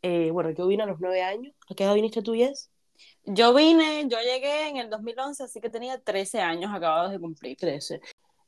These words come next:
Speaker 1: Ella vino un poco más adolescente. Yo vine a los nueve años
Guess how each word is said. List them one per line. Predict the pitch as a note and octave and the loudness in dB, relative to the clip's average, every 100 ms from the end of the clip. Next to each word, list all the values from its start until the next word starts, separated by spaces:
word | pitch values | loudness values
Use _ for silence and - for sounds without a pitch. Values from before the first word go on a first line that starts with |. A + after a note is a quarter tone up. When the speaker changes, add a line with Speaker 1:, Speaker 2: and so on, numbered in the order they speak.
| _ A3+ | _ 8
Speaker 1:
Ella | B3 B3 | 8 8
vino | B3 B3+ | 2 0
un | C4+ | 2
poco | A3+ G#3 | 2 2
más | G#3+ G#3+ | 0 2
adolescente. | A3 G#3 G3+ - G3+ G3 G3+ D4+ - _ _ _ _ _ _ _ | 2 0 -2 -2 -2 -2 -4 -6 -10 _ _ _ _ _ _ _
Yo | - G3+ G3 | 0 2 4
vine | G3+ G3+ G3+ - | 2 2 0 -2
a | |
los | F#3+ F3 | -2 -2
nueve | F#3+ F#3+ G3 | -2 0 0
años | G3+ A#3 C#4+ E4 | -2 -4 -8 -10